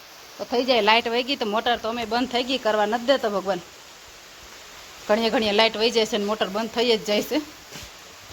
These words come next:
ને વરસાદ કેવો આવ્યો છે, જરાક બધું મારું મૂકી લો ને કોરા, પછી બતાવો. આપણે કંઈક કંઈક કંઈક તો બાયણે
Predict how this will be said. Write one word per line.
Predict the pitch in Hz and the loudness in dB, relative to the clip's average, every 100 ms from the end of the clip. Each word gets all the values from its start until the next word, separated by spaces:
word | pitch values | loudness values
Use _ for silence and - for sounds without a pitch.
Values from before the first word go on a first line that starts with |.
| - - - | -20 -18 -10
ને | 175 | -4
વરસાદ | 202 - 214 208 | -4 -2 -4 -4
કેવો | 233 | -6
આવ્યો | 196 185 190 | -4 -4 -6
છે, | 214 - - - - - - - - | -10 -14 -18 -20 -20 -20 -18 -10 -2
જરાક | 214 196 | 0 0
બધું | 190 233 | 0 0
મારું | 202 202 185 | 2 0 -2
મૂકી | 202 254 | -6 -4
લો | 254 247 | -2 -2
ને | 220 - | -2 -2
કોરા, | 220 220 220 - - - - - - - - - - - | -2 -2 -4 -16 -18 -18 -18 -18 -20 -20 -18 -18 -16 -8
પછી | 196 190 | -6 -2
બતાવો. | 185 196 180 175 | -2 0 0 0
આપણે | 190 180 | -2 0
કંઈક | 233 226 | -2 0
કંઈક | 220 208 208 | -2 -2 -6
કંઈક | 220 - | -8 -4
તો | |
બાયણે | 202 208 240 | 2 2 2